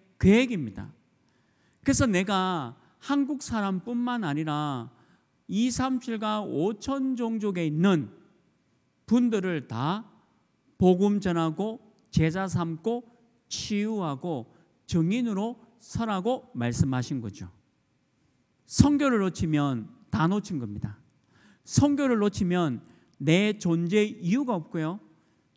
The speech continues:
또 교회의 존재 이유가 없어요. 교회는 무조건 작은 교회든 큰 교회든 선교해야 됩니다. 선교 때문에 우리 하나님이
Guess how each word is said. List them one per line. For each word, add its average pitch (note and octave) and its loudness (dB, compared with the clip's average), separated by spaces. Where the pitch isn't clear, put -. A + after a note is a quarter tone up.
또 G3+ 6
교회의 G#3+ 6
존재 D#3+ 2
이유가 F#3 -2
없어요. G#2+ -6
교회는 G3+ 8
무조건 A3 4
작은 F#3+ 4
교회든 A3 0
큰 B3 -4
교회든 A3+ -4
선교해야 B3+ -6
됩니다. A2+ -12
선교 D#4+ 0
때문에 D#3+ -2
우리 F#3+ 2
하나님이 E3 -2